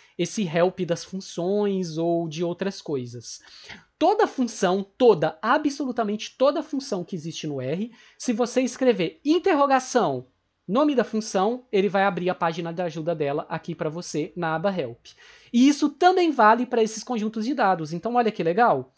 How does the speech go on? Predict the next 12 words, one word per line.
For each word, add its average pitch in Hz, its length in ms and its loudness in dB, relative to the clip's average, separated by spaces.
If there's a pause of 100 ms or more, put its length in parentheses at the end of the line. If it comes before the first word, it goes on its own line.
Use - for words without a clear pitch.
(220)
Interrogação, 208 1000 0 (640)
R 220 200 0
quality, 151 540 0
ó, 143 140 0
vou 135 160 -8
usar 139 140 -6
o 135 100 -6
autocompletar. 139 760 -10
Vou 143 120 -6
dar 143 120 -2
Ctrl 220 340 0
Enter, 277 380 -4